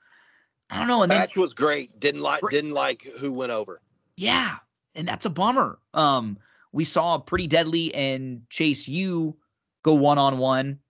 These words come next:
Speaker 1: on N X T, and Pretty Deadly ends up picking up the win there in another i-,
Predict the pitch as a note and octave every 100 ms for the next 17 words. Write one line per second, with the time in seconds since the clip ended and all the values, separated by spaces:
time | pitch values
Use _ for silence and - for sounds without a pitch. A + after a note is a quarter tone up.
0 | _ C3+ C3+ C3 B2+ G#2+ - F3 C#3+ D3
1 | - _ _ - C#3+ C3+ D#3 A#2+ C#3+ F#3
2 | A3+ D3 C3 A#2 G#2+ C3 B2+ B2+ A#2 A#2
3 | A#2 A#2 A2+ A2+ A#2 C3 C#3 C#3 C3+ C#3
4 | D#3+ G3 E3 E3